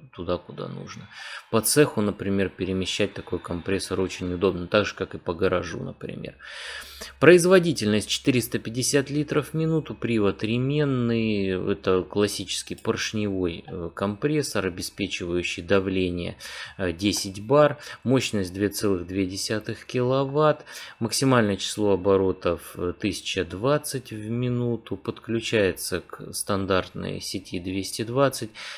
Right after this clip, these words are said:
ресивер на пятьдесят литров, у него два цилиндра,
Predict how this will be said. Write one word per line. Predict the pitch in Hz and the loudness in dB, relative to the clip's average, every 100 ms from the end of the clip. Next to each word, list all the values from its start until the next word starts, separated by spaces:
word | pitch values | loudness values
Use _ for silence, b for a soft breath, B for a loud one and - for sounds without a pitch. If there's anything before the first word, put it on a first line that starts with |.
| - | -2
ресивер | 113 123 - 113 95 90 | 0 2 2 4 4 2
на | 95 | -2
пятьдесят | - 92 98 - 123 117 | -4 -8 -4 0 0 0
литров, | 131 143 120 113 - | -2 -6 -4 -6 -4
у | 113 | -4
него | 107 101 98 101 | -2 -4 -2 -4
два | 90 92 101 | -2 2 2
цилиндра, | - - 110 117 143 143 123 107 110 | 2 -2 -2 0 0 0 0 2 2